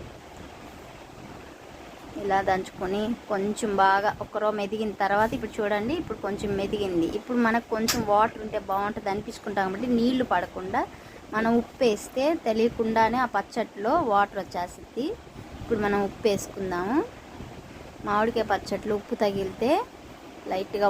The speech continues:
వాటర్ వస్తాయి. దీంట్లో మనం ఏం వాటరే తగలలేదు. పచ్చడి ఇది వారం రోజులు కన్ఫామ్గా ఉంటుంది, టేస్ట్ కూడా బాగుంటుంది. ఉప్పు వేసేసుకున్నాము. ఇంకా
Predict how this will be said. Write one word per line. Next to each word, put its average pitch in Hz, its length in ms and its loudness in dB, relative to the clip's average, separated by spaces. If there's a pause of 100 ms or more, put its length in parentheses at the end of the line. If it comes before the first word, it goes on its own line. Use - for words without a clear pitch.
వాటర్ 185 320 4
వస్తాయి. 240 300 0
దీంట్లో 220 360 2
మనం 202 160 0 (140)
ఏం 247 100 6 (140)
వాటరే 220 380 6 (120)
తగలలేదు. 202 540 2 (100)
పచ్చడి 233 440 0
ఇది 214 80 -2 (100)
వారం 202 260 4 (120)
రోజులు 226 380 2 (360)
కన్ఫామ్గా 226 580 4 (120)
ఉంటుంది, 196 440 -4 (760)
టేస్ట్ 214 420 0
కూడా 226 120 8 (140)
బాగుంటుంది. 202 680 2 (1500)
ఉప్పు - 200 -6
వేసేసుకున్నాము. 202 800 2 (2000)
ఇంకా 214 160 6